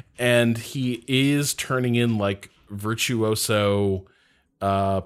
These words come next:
productions of these types and reinterpretations of these types of, of genre works. But I do sometimes wonder if it would feel as remarkable or as fresh to us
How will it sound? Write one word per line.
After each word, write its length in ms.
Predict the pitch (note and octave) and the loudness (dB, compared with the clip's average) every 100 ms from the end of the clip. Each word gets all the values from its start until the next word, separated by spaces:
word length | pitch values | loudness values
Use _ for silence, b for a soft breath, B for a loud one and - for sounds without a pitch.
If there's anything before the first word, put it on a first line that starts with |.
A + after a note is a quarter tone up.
| - | -8
productions 1160 | - B2+ G#2 A2+ C3 - - F#2+ F2+ E2+ - - | -6 -4 0 2 2 0 -2 -2 -2 -6 -8 -8
of 460 | G#2+ G#2+ G#2+ G#2+ G2+ | -2 0 2 -2 -4
these 280 | G#2+ A2 G#2 | -4 -4 -4
types 640 | - - G#2 G2+ - - - | -8 -4 -2 -2 -6 -8 -2
and 120 | B2+ | 0
reinterpretations 1120 | C3+ D3 C3+ A2 G2+ E3+ F#3 - F#2 F2+ - | 4 2 2 -4 0 2 4 2 -2 -2 -4
of 280 | G#2+ G2+ F#2+ | -2 0 0
these 180 | A2+ - | -4 -2
types 280 | A2 G#2 | -2 -2
of, 160 | G2+ G2 | -2 -6
of 240 | G#2 G#2 G2 | -6 -6 -4
genre 340 | G2 F#2+ F2+ | -2 -4 -4
works. 400 | F#2+ G#2 - - B B B B B - | -2 -4 -4 -12 B B B B B -2
But 140 | B2+ | 0
I 140 | A2+ A#2+ | 2 0
do 280 | B2 D3+ G3 | 4 4 4
sometimes 480 | - A3 F#3+ D#3+ B2 | 4 2 0 -2 -2
wonder 440 | C#3 C3 A#2+ A2 - | 0 2 0 -2 -2
if 240 | D3 - | -2 -2
it 100 | B2+ | -4
would 160 | C#3+ C3 | -4 -4
feel 320 | - C#3 A#2+ | -2 -2 0
as 280 | G#2 A#2 B2 | 2 2 2
remarkable 680 | B2+ G2+ F2 F#2 E2 E2+ F2 | 2 2 0 -6 -8 -8 -6
or 200 | G#2+ - | -6 -4
as 300 | G2+ A#2 B2+ | 0 2 2
fresh 360 | - C3+ B2+ - | 2 0 0 -4
to 200 | F2+ C2+ | -6 -6
us 360 | A1+ - - | -8 -8 -10